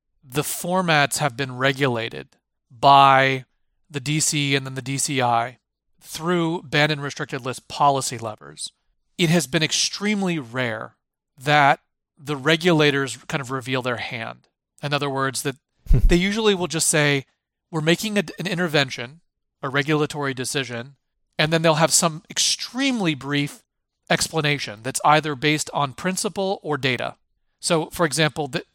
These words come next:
Speaker 1: like, they would restrict tutors, and they'll say, "This is a tutor, and therefore we're, we're restricting it," right? Or, "This is a s-, a, a fast mana accelerant, and therefore we're restricting it." Or they would say,
Speaker 2: Mm-hmm.
Speaker 1: "This card is appearing in a, in a disproportionate number of decks, therefore we're restricting it."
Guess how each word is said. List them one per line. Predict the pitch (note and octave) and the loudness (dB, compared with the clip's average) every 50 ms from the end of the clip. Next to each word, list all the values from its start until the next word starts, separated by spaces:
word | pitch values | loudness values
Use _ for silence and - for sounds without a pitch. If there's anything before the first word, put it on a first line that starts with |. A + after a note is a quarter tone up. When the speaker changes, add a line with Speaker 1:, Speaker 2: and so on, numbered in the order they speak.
| _ - | _ -4
Speaker 1:
like, | D3 C#3 B2 | -4 -4 -2
they | - D3 | -2 -4
would | C#3 C#3+ D3+ B2+ | -4 -4 -6 -6
restrict | C#3+ C#3 - - D#3+ C#3+ - _ _ - | -6 -10 -8 -6 -8 -8 -8 _ _ -10
tutors, | - B3 B3+ G#3+ D3+ C#3 C#3 - | -6 -6 -4 -4 -4 -6 -6 -6
and | - C#3+ | -6 -6
they'll | C#3 C3 | -6 -4
say, | - D#3 C#3 C3 | 0 0 0 0
"This | B2+ D#3+ - - | 0 -2 -2 -2
is | F3+ F3 | -2 -2
a | F3+ | -4
tutor, | - - E3 D3 C#3+ C#3+ C#3+ | -4 -4 -6 -4 -4 -4 -4
and | C3 B2+ | -2 -2
therefore | C3+ C3+ C3 - D3+ C3 | -2 -4 -2 -4 -6 -6
we're, | B2 B2+ B2+ B2 B2 C3+ D3+ - | -6 -6 -10 -10 -10 -12 -12 -12
we're | D3 C3 | -10 -10
restricting | B2 A#2 - - C3 - A2 G#2+ A#2+ | -10 -8 -8 -8 -8 -10 -10 -12 -12
it," | B2+ - - | -14 -10 -4
right? | B2+ B2+ C#3+ - | -4 -4 -4 -4
Or, | D3 C#3 | -6 -4
"This | D3 E3 - - | -2 -2 0 0
is | E3 C3+ | -2 -2
a | D3 | -2
s-, | C3+ - - - _ - | -2 -2 -4 -6 _ -4
a, | - D3 B2 _ - - - - | -4 -4 -4 _ -14 -18 -12 -12
a | D#3 | -4
fast | - - E3+ F3+ F3+ - - | 2 6 6 6 6 4 0
mana | E3+ E3+ D#3+ E3 | 0 0 2 2
accelerant, | D#3+ D3 - - D#3 C#3+ C#3+ C3+ C#3 - | 0 -2 0 2 2 2 2 0 -4 -6
and | - D3 C3 | -8 -6 -4
therefore | C#3+ C3+ - - C#3+ C3+ | -2 -2 -2 -4 -8 -8
we're | B2 B2+ | -8 -10
restricting | A#2+ A#2+ A#2 - - D3 - - A2+ A#2+ | -14 -14 -14 -10 -10 -10 -10 -10 -14 -14
it." | C3 - _ _ _ _ _ _ _ _ _ | -14 -18 _ _ _ _ _ _ _ _ _
Or | - F3 F#3 | 2 4 6
they | F#3 F#3+ | 6 6
would | E3+ F3 D#3 | 4 4 2
say, | - - D#3+ D3+ D3+ C#3 | 2 4 4 6 6 6
Speaker 2:
Mm-hmm. | A2 G#2+ F#2+ G#2+ G#2+ G#2+ - - | 6 4 4 4 2 0 -2 0
Speaker 1:
"This | - F#3+ F#3 | 2 4 4
card | - - - G3 F#3 E3+ | 4 4 6 6 6 6
is | E3 D3 | 4 0
appearing | D3+ C#3+ - E3+ D#3+ D#3 D3+ C#3+ | -2 -4 -2 -2 -2 -2 -2 -4
in | C3 | -8
a, | B2+ B2 C#3 - - | -10 -12 -16 -10 -8
in | E3 D3 | -6 -6
a | D3 | -4
disproportionate | B2 F3+ E3+ - - - - F3 D3+ - - E3 - | -4 -4 -6 -6 -10 -10 -8 -8 -8 -8 -8 -10 -6
number | D#3+ D3 C#3 D3 C#3+ | -6 -6 -4 -4 -4
of | C3 A#2+ | -2 2
decks, | C#3 C3 B2+ - - - - | 2 2 2 2 -2 -10 -10
therefore | - C#3 C#3 C3+ - - C3+ C3+ | -6 -6 -6 -6 -4 -6 -8 -6
we're | C3 B2+ | -6 -8
restricting | A#2+ B2 - - D3 B2+ - A#2+ - | -8 -10 -8 -8 -8 -8 -8 -10 -12
it." | - - - | -12 -16 -18